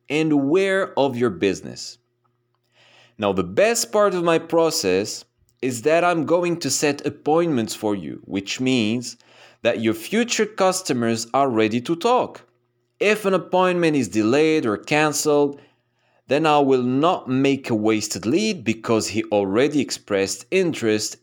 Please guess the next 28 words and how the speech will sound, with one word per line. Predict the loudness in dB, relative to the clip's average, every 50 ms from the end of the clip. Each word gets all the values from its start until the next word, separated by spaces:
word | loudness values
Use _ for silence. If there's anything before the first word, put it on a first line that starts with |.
| _
in | -2 0 2
your | 2 2 2
business. | 0 0 0 0 0 -2 -6 -10 -10 -12 -14 -16 -18 _ _ _ _ _ _ _
You | -2 -2 0
have | 0 0 0 0 -2 -2
just | -2 -2 -2 -2 -4 -8
to | -10
do | -8 -2 0 0 2 2 2
it, | 0 -2 -6 -12 -14 -14 _ _ _ _ -20 -20 -10 _
you | 0 0 0
have | 2 2 0 0 0 -2 -6
to | -8 -10
finish, | -10 -4 -2 0 2 2 2 2 0 -2 -4 -10 -14 -20 -20 -12
you | _ -2 0 2
have | 2 2 0 0
to | -4 -6
do | -4 -2 0
your | 0 2 0 -2
part | -2 -4 0 2 2 2 4 2 0
of | 0 2 0
the | 0
job | 0 0 2 2 2 2 2 0 0
by | 0 0 0 0
following | -4 -4 -2 2 2 4 4 2 2 0 0 2
up | 2 4 2 2 0 -4 -14 _ _
with | 0 0 2 2
a | 0
customer. | 0 0 -2 -2 -2 -4 -10 -12 -12 -14 -14 -16 -20